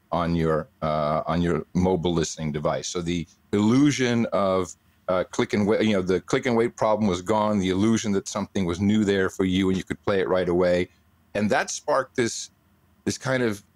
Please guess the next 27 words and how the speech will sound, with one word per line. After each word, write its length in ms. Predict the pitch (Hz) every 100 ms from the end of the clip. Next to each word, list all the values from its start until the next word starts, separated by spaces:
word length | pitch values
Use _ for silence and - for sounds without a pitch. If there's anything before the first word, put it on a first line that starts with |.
| _ - 101 101 - 107
inside 480 | 123 123 - 123 117
me 220 | 127 165
as 120 | 131 101
well, 220 | 143 143
like, 160 | 107
"Oh 260 | 120 160 147
man, 340 | 117 139 185
I 80 | 117
can 180 | 107 107
broadcast 600 | 117 139 131 131 113 - -
every 260 | 120 117
day." 360 | 104 151 175 151
And 100 | 113
it's 200 | 95 -
like 200 | 101 95
this 160 | 98 120
new 140 | 120
idea 440 | 113 110 107 104
of 240 | - 92 87 _ _
listening 640 | 101 123 - 117 110 101
by, 240 | 98 107 98 -
by, 280 | - 107 98
you 140 | 98 92
know, 100 | 90
on 180 | 113 107
demand. 720 | 101 117 156 160 131 107 92
Um, 360 | 98 98 92 87